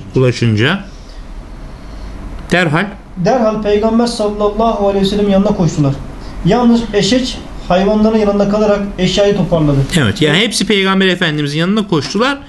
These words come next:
Speaker 1: Eşek hayvanların yanında kaldı, eşyayı topladı.
Speaker 2: Devesini bağladı ve en güzel elbiselerini giydikten sonra Peygamber sallallahu aleyhi ve sellem huzuruna gitti.
Speaker 1: Yani deveyi sağlam kazağa bağladı.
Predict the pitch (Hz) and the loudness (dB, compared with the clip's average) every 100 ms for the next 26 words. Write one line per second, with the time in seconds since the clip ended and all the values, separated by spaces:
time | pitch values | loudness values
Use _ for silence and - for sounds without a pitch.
0 | - - - - 208 202 254 - 196 190 | -20 -20 -16 -2 0 0 -4 -2 0 2
1 | 185 180 165 160 175 185 185 175 196 254 | 2 2 2 0 2 0 0 0 0 -2
2 | 240 - - - 175 165 175 131 - 131 | -4 -14 -20 -6 -4 -2 0 0 0 -2
3 | 135 151 214 269 196 170 196 208 220 247 | 0 2 2 0 -6 -10 -4 -4 -2 -4
4 | 220 214 208 202 269 277 - - - 202 | 0 0 0 -2 -2 -4 -10 -16 -6 -4
5 | 226 233 226 233 214 208 208 208 214 202 | 0 2 4 2 2 -2 -2 -2 0 2
6 | 190 208 202 240 233 214 208 220 - - | 2 2 2 2 2 2 2 0 -4 -2
7 | 180 190 214 220 214 202 196 202 202 214 | 0 2 2 2 2 0 2 2 2 2
8 | 202 196 196 202 196 190 190 196 190 - | 2 2 2 2 2 4 4 4 2 2
9 | 127 127 127 120 117 120 135 143 139 135 | 4 4 4 2 4 4 4 4 2 0
10 | 139 135 135 127 113 127 156 151 135 131 | 2 2 2 0 0 2 2 2 2 2
11 | 127 127 | 2 0